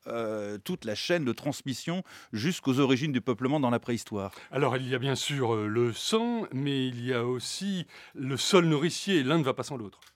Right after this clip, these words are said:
Speaker 1: Oui, oui, oui, oui, c'est ça. C'est, c'est, c'est cette idée que, en fait, la, la, la race germanique est liée à un territoire particulier, euh, dans lequel elle s'est, euh, elle s'est répandue. En gros, c'est, euh, c'est l'ensemble de l'Europe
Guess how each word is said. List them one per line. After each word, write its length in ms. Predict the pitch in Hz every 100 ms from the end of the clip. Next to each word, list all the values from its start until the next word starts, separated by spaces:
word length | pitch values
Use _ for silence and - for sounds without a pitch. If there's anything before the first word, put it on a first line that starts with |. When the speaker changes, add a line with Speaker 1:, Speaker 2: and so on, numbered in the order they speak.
| _ -
Speaker 1:
Oui, 160 | 143
oui, 200 | 147 151
oui, 80 | 123
oui, 120 | 131 143
c'est 120 | 139
ça. 220 | - 117
C'est, 120 | 92
c'est, 240 | 113 117 110
c'est 120 | 120
cette 240 | - 113
idée 300 | 120 113 160
que, 320 | 175 123 107 98 - - -
en 100 | 98
fait, 320 | 98 170 170
la, 320 | 120 98 87 98
la, 380 | 92 87 87 90
la 140 | 95
race 380 | 120 143 - 107
germanique 600 | 98 110 110 135 180 123
est 140 | 113
liée 340 | 113 117 165 160
à 80 | 104
un 60 |
territoire 440 | 104 127 123 131 -
particulier, 800 | - - 120 - 107 107 147 202 - - -
euh, 180 | 104 104
dans 140 | 110
lequel 260 | 104 - 113
elle 100 | 95
s'est, 260 | - 107
euh, 200 | 95 90 87
elle 80 |
s'est 140 | 87 110
répandue. 420 | 95 - 107 156 113
En 120 | 110
gros, 300 | 95 120 165
c'est, 320 | - 113 101
euh, 420 | 90 87 85 87
c'est 160 | 87 107
l'ensemble 440 | 110 117 151 135
de 100 | 107
l'Europe 440 | 98 107 135 160